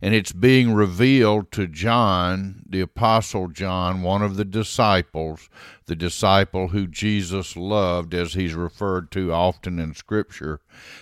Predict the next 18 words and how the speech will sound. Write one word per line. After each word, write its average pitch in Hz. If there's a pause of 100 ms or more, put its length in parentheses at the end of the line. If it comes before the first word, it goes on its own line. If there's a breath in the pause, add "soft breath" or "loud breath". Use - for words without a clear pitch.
(100)
being 107
revealed 104
to 95
him 98
by 120
Jesus 92 (500 loud breath)
i-, 101 (400)
while 101
John 120
is 95
in 110
the 98
Spirit 104 (720 soft breath)
on 110
the 107
island 110
of 107
Patmos. -